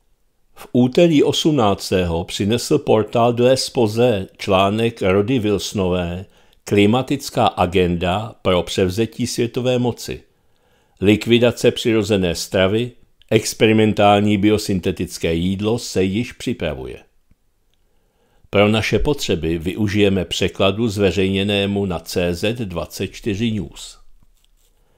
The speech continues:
Snaha o likvidaci potravinové soběstačnosti není nijak náhodná, stejně jako podsouvání umělých potravin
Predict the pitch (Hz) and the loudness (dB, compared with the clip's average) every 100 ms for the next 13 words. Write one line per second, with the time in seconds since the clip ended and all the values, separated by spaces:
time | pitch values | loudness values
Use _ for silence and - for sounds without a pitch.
0 | _ _ _ _ _ _ _ - 139 170 | _ _ _ _ _ _ _ -4 0 4
1 | 147 - 123 131 147 143 143 - 143 - | 4 4 4 2 2 2 2 0 -2 -2
2 | 123 131 127 135 131 135 - 127 127 113 | 0 2 2 2 2 2 2 0 2 0
3 | - 92 - 95 - 110 98 104 120 131 | -2 -6 -4 -8 -6 -4 0 2 2 2
4 | 120 117 120 110 107 95 85 80 80 85 | 2 2 2 0 0 0 0 -2 -4 -4
5 | - - 110 110 117 120 - 107 104 - | -6 0 2 2 2 0 -2 -2 -2 -4
6 | - 117 113 110 113 120 - 104 110 107 | -2 0 2 0 0 -2 -2 -2 0 0
7 | 90 - - 85 107 98 95 98 107 | -2 -6 -6 -4 0 0 0 -2 -4